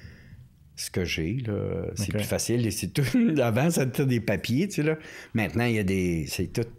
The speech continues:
Speaker 1: mis sur, euh, sur le web, là.
Speaker 2: Ouais,
Speaker 1: Quand
Speaker 2: ouais.
Speaker 1: ton dossier médical, ils
Speaker 2: Ouais.
Speaker 1: savent à
Speaker 2: Tout le
Speaker 1: l'autre
Speaker 2: monde sait
Speaker 1: hôpital.
Speaker 2: tout sur tout
Speaker 1: Tout
Speaker 2: le
Speaker 1: le monde
Speaker 2: monde.
Speaker 1: sait
Speaker 2: Ouais.
Speaker 1: tout sur toi
Speaker 2: <laughs>
Speaker 1: quand t'as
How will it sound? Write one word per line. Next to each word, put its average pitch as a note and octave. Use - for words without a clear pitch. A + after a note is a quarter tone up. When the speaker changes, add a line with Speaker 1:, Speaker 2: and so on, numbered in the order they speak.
Speaker 1:
mis A#2
sur, G#2
euh, E2+
sur G2
le F#2
web, F#2+
là. C3
Speaker 2:
Ouais, A#2+
Speaker 1:
Quand G#2
Speaker 2:
ouais. G2
Speaker 1:
ton A2
dossier A2+
médical, G#2
ils -
Speaker 2:
Ouais. F#2
Speaker 1:
savent G#2+
à G2
Speaker 2:
Tout -
le G#2
Speaker 1:
l'autre A2+
Speaker 2:
monde B2
sait -
Speaker 1:
hôpital. G2+
Speaker 2:
tout F2+
sur F2
tout G2+
Speaker 1:
Tout A2
Speaker 2:
le -
Speaker 1:
le B2+
monde D3
Speaker 2:
monde. B2+
Speaker 1:
sait A#2
Speaker 2:
Ouais. F#2
Speaker 1:
tout B2+
sur A#2
toi -
Speaker 2:
<laughs> B2+
Speaker 1:
quand G#2+
t'as G2